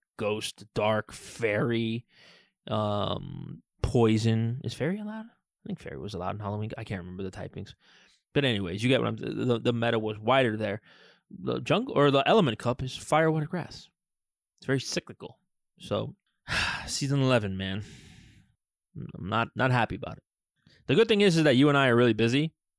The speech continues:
So, uh, we're actually recording this on Go Battle Day, and I don't fucking care. <laughs>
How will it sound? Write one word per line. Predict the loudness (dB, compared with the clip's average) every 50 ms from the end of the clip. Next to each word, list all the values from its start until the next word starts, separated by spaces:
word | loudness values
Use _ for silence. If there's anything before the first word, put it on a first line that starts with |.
| _ _ _
So, | -4 2 4 4 6 6 6 6 4 4 2 0 -2 _ -2
uh, | 0 2 4 4
we're | 4 4
actually | 4 2 2 0 0
recording | 0 2 2 2 2 2 2 0
this | -2 -2 -4 -6 -4
on | -2 0 0 0 0 -2 -4
Go | -2 -2 -2
Battle | -2 0 0 0 0 2
Day, | 2 2 0 0 -2 -6 _ _ _ _ _ _ _ _ _ _ _ -14
and | -14 -14 -14 -14 -16 -14 -12
I | -10 -10
don't | -10 -10
fucking | -10 -14 -14 -14 -16
care. | -14 -14 -16 -16 _ _ -20 -18 -18 -18 -2 0
<laughs> | 2 2 2 4 2 2 2 4 2 2 2 4 4 2 2 2 2 0 0 0